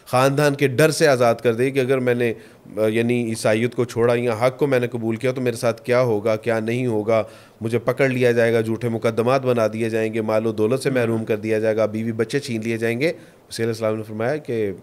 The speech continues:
Speaker 1: "Find the truth",
Speaker 2: Find the truth।
Speaker 1: सच्चाई को तलाश करो और सच्चाई तुम्हें आज़ाद कर देगी। इन तमाम जो
Speaker 2: जी,
Speaker 1: मसाइल और मसाइब और जो हमने अपने जहन पे एक, अ, एक हवा बना रखा है, एक खुद
Speaker 2: जी।
Speaker 1: साख्ता खुदाओं का एक खौफ हमारे अंदर है,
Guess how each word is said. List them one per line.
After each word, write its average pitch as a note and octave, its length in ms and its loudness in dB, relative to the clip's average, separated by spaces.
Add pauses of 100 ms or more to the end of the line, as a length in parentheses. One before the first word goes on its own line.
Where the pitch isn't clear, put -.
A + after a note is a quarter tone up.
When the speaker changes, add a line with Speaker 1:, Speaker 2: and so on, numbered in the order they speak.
(360)
Speaker 1:
"Find A#2+ 160 -4
the A2 140 -4
truth", - 180 -12
Speaker 2:
Find A2 100 -4
the - 100 -20
truth। - 1000 -20
Speaker 1:
सच्चाई G2+ 340 0
को - 160 -6
तलाश G#2 320 -2
करो D3 320 0 (420)
और A#2+ 100 0
सच्चाई A#2+ 380 -2
तुम्हें A#2+ 220 -2
आज़ाद G#2 360 -2
कर F#2 120 -10
देगी। - 580 -16
इन A#2 80 -6
तमाम A2 580 0 (440)
जो G#2+ 140 -2
Speaker 2:
जी, G#2 60 -2
Speaker 1:
मसाइल A2 440 0
और A2 100 2
मसाइब G#2+ 480 0
और A2 120 0
जो F#2+ 320 -4
हमने G2+ 240 -2
अपने G#2+ 280 -2
जहन A2 280 -4
पे G#2+ 440 -6 (200)
एक, G2+ 220 -2
अ, F#2 960 -2
एक G2 180 -6
हवा A#2 300 2
बना A#2 280 2
रखा G#2+ 280 -2
है, G#2+ 260 0
एक G2+ 420 -6
खुद A#2 120 -2
Speaker 2:
जी। A#2 60 -10
Speaker 1:
साख्ता A2 380 -2
खुदाओं A#2 380 2
का C#3 120 2
एक A#2 120 2
खौफ G#2+ 300 -2
हमारे G#2 260 -2
अंदर G#2 200 -4
है, B2 140 -4